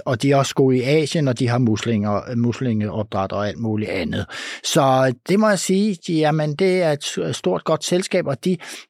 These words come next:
de, øh, lokationer, de har i Norge, dem har de jo mange af, dem klarer de altså også fint,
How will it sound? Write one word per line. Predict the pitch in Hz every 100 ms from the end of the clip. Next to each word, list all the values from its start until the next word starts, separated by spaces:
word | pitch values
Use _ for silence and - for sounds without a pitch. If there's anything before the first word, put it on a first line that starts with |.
| -
de, | 185 202
øh, | 165
lokationer, | 151 147 143 156 202 214
de | 190 -
har | 131 170
i | 165
Norge, | 127 127 156
dem | 110 123
har | 165
de | 135
jo | 85
mange | 78 87 165 175
af, | 92 -
dem | 151 156
klarer | - 170 170
de | 170 160
altså | 120 147
også | 156 -
fint, | 143 139